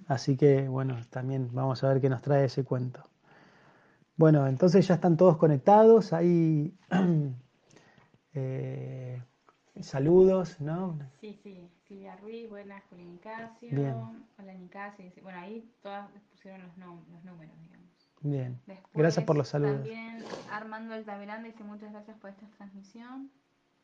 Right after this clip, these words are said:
Speaker 2: Tu mamá te saluda también.
Speaker 1: Bien, hola mami querida.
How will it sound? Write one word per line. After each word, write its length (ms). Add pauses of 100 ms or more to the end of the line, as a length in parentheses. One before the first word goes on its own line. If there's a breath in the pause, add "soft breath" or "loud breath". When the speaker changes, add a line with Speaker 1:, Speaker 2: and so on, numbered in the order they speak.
Speaker 2:
Tu 60
mamá 280
te 80
saluda 360 (120)
también. 260 (300)
Speaker 1:
Bien, 320
hola 240
mami 220
querida. 420